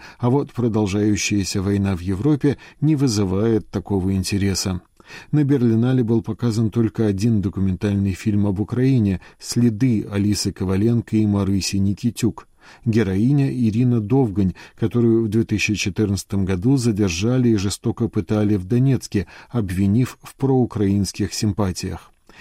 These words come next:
Ирина основала общественную организацию, помогающую женщинам, ставшим жертвам насилия во время войны,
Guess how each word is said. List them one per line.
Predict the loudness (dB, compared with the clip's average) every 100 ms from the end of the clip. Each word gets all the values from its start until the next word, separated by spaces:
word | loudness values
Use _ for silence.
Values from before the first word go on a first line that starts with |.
| -20 -2
Ирина | 0 2 2 2
основала | 0 -2 0 2 0
общественную | 0 -2 -4 -2 -2 0
организацию, | 0 0 0 0 0 -2 -6 -6
помогающую | 0 0 2 2 2 2 0 -2 0
женщинам, | 2 2 2 2 2 0 -6 -16
ставшим | -4 -2 -2 -2 0 0
жертвам | 0 0 0 0 2
насилия | 2 0 -2 0 2 2
во | 2 0
время | 2 2 2
войны, | 2 2 2 0